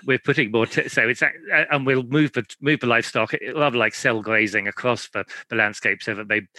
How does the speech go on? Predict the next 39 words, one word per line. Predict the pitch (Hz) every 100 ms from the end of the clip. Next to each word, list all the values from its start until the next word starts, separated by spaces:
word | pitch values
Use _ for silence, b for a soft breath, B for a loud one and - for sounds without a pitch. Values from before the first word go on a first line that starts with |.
| B B 117
they | 110
bite, | 98 131 - -
probably | 131 110
only | 113 107
eat | 113 -
the | 110
leaves | 107 101
off | 104 - -
each | 117 101
shrub | - 110 92 _ _ -
twice | - 95 -
a |
year. | 98 104 92 82
So | - 117
it |
gives | - -
the | -
shrub | - 104 -
the, | 101
t-, | 135 -
the, | 123 - B -
the |
chance | - 131 110 -
to | 113
recover | 113 127 110 95
in | 95
the | 98
same | 113 107
way | 107
as | 104 98 -
the | 117
grass | 135 123 - 104 B B B
has | - 104
a | 104
chance | 104 101
to | -
recover. | 95 - 101 90 B B B B -
And | 123 135 -
also | 170 175 - 107